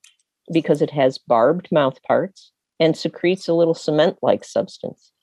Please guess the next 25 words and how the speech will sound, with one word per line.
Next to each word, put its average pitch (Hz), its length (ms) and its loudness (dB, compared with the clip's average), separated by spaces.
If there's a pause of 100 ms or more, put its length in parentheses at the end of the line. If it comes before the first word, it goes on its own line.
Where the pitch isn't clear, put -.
(640)
Um, 135 280 2 (500)
you 240 80 -4
know, 170 80 -2
the 143 80 -4
good 185 200 0
news 151 260 2
is 131 160 2
if 117 100 -2
it 107 120 -6
doesn't 175 360 -2
come 143 100 -2
out 123 120 2
hard, 131 260 2
it - 120 -4
might 139 180 0
not 147 180 2
have 143 100 -6
been 151 120 0
attached - 520 -6
that 117 200 0
long. 117 360 -2
That'd 165 220 0
be 285 100 2
all 110 160 2
right. 104 260 0